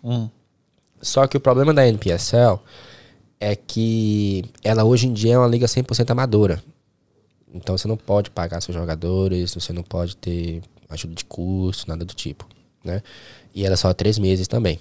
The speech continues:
Speaker 2: Ela vai de maio a junho. Comecinho de maio, finalzinho de julho. Desculpa, três meses. Aí tem essa Nissa Nation, que a gente tava en-,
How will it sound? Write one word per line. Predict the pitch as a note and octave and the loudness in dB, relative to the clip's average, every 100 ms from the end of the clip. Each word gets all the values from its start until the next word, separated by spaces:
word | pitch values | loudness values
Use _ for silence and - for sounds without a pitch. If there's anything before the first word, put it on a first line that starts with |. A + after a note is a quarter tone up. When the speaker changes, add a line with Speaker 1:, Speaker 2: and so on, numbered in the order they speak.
| - | -8
Speaker 2:
Ela | E2 | -8
vai | E2 | -6
de | F2 | -6
maio | F2 E2+ G#2 C3 C#3 - | -4 -2 0 0 -4 -8
a | G2 F#2 F#2 F2+ F#2 | -8 -6 -4 -4 -6
junho. | E2+ E2+ F2 D#2 F2+ | -6 -6 -6 -8 -12
Comecinho | F2 F2 - A#2 | -8 -6 -4 -4
de | B2 | 0
maio, | B2 C#3 D3+ | 2 2 0
finalzinho | - A#2+ A2 G#2+ | -4 -4 -2 -4
de | A2+ | -6
julho. | G2+ G2 F2 - - | -6 -4 -4 -6 -12
Desculpa, | - - D#2 - | -14 -12 -12 -12
três | - G#2+ A#2 | -10 -8 -6
meses. | F2 C#2 - - - - - - - - _ - | -6 -8 -14 -18 -20 -20 -20 -20 -20 -20 _ -6
Aí | G2 | -4
tem | G#2 A2 | 0 2
essa | G2 - | 2 0
Nissa | G2 B2 - | 0 0 0
Nation, | C#3 G2+ G#2+ F#3 - _ _ _ _ | 2 2 2 -2 -4 _ _ _ _
que | - | -2
a | F2+ | -2
gente | F#2+ | -2
tava | - F2+ | -2 0
en-, | F#2 | 0